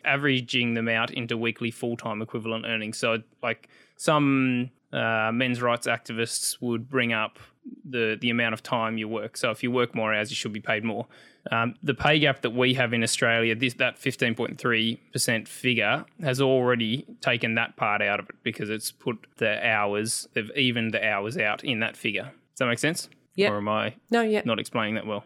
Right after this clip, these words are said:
Speaker 2: I know what you're saying.
Speaker 1: Cool. All right. Where should I go? So you want me to explain what the difference is? What if, so if it's not discrimination,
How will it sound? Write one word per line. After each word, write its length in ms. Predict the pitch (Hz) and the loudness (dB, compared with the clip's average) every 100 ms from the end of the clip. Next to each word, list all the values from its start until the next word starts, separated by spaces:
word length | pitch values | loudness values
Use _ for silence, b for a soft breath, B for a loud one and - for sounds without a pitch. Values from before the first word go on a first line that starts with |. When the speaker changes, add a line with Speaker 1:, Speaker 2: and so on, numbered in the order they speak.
| _ - | _ 0
Speaker 2:
I 40 | |
know 60 | 170 | 2
what 60 | |
you're 40 | 147 | 2
saying. 240 | 156 151 - _ | 0 -2 -6 _
Speaker 1:
Cool. 180 | 160 113 - B B _ - | 2 2 -2 B B _ 4
All 80 | 170 | 4
right. 120 | - - B B B B _ | 4 -10 B B B B _
Where 240 | - 139 120 | 0 2 2
should 200 | 117 107 | 0 0
I 100 | 107 | 2
go? 180 | 113 | 0
So 160 | 101 139 | 2 4
you 140 | 139 | 6
want 120 | 170 175 | 6 6
me 80 | |
to 80 | 165 | 4
explain 640 | 151 - 156 151 139 131 123 | 4 2 2 4 4 2 0
what 240 | 131 127 - | 0 -2 -4
the 140 | 131 127 | -2 0
difference 500 | 120 127 113 - - | 0 -2 -4 -4 -6
is? 400 | 123 107 113 - | -4 -2 -4 -6
What 220 | - 135 127 - | -2 -2 -2 -6
if, 200 | 127 - | -6 -2
so 220 | 131 113 | 0 0
if 120 | 107 | -2
it's 160 | 120 156 | -4 2
not 220 | 160 - | 0 0
discrimination, 840 | 139 - 139 120 113 113 131 123 | -6 0 0 2 0 0 0 -2